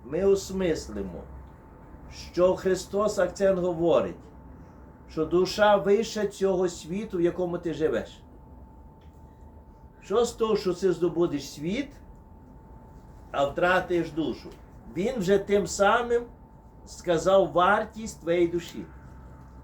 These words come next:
Душа одної людини цінніша цілого світу.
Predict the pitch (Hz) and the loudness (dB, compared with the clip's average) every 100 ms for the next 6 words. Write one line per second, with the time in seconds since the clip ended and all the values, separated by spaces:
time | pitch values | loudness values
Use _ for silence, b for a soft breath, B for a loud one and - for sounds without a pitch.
0 | - - - - - - 160 170 - 208 | -20 -20 -20 -20 -20 -6 -2 -2 4 6
1 | 175 - 139 139 190 151 139 139 277 220 | 6 2 -4 -2 0 0 -2 -6 -8 -8
2 | 165 180 196 190 175 185 175 170 151 113 | -8 -6 -4 -4 -2 -2 0 -2 -6 -12